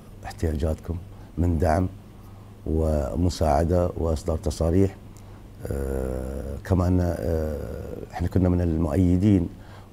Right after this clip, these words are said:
ومن طرح موضوع النشرة البنفسجية،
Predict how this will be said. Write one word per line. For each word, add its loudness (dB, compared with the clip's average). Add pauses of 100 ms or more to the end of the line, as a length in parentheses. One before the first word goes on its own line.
ومن 2
طرح 0
موضوع 0
النشرة 0
البنفسجية، 2